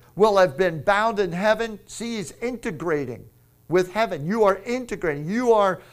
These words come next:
the, the physical, mechanical integration with the earth of the spirit of the kingdom of God. Woo! Hallelujah!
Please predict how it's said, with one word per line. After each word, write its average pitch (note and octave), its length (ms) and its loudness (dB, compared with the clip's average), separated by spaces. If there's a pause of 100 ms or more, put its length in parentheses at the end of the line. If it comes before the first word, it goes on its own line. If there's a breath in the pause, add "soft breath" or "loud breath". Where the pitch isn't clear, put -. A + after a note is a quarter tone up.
(180 loud breath)
the, E3+ 420 2
the D3 220 2
physical, A#3 960 -4
mechanical G#3+ 1160 -4 (400 loud breath)
integration G3 1200 -4 (240)
with G3+ 300 -2
the G#3+ 220 -2
earth F#3 440 2 (300)
of D#3+ 200 0
the C#3+ 120 -2
spirit - 920 -6 (120)
of C#3 160 -2
the B2+ 80 -8
kingdom D3+ 500 -12
of C3+ 160 -12
God. C#3 440 -18 (320)
Woo! G3+ 140 4 (440)
Hallelujah! G#3 920 0